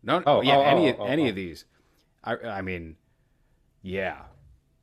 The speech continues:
Speaker 2: Shit, that's not the one. Hold on. This one.
Speaker 1: Correct.
Speaker 2: Did he get fat, or is this, like, a suit?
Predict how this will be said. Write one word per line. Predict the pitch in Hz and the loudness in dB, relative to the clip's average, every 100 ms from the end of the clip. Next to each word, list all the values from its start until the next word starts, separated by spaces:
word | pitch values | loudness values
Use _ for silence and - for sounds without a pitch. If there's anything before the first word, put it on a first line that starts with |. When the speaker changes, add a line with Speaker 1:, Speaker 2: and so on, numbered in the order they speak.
| _ _ | _ _
Speaker 2:
Shit, | - - 101 | -10 -4 -4
that's | 101 95 | -4 -10
not | 92 80 | -10 -12
the | |
one. | 78 71 | -12 -14
Hold | 85 80 | -16 -16
on. | - - - _ - - _ _ _ _ _ _ | -18 -20 -20 _ -20 -20 _ _ _ _ _ _
This | 92 - | -10 -10
one. | 78 78 _ _ _ _ _ _ _ _ _ _ _ | -16 -18 _ _ _ _ _ _ _ _ _ _ _
Speaker 1:
Correct. | - 117 117 92 - - - _ _ _ _ _ _ | -8 -4 -2 -4 -8 -20 -20 _ _ _ _ _ _
Speaker 2:
Did | - 147 | 2 2
he | |
get | 214 220 | 4 4
fat, | - 160 254 | 4 4 4
or | 262 156 | 4 4
is | 131 | 2
this, | 143 120 | 0 0
like, | 123 | -4
a | 113 98 | -4 -6
suit? | - - 214 110 | -6 -8 -6 -6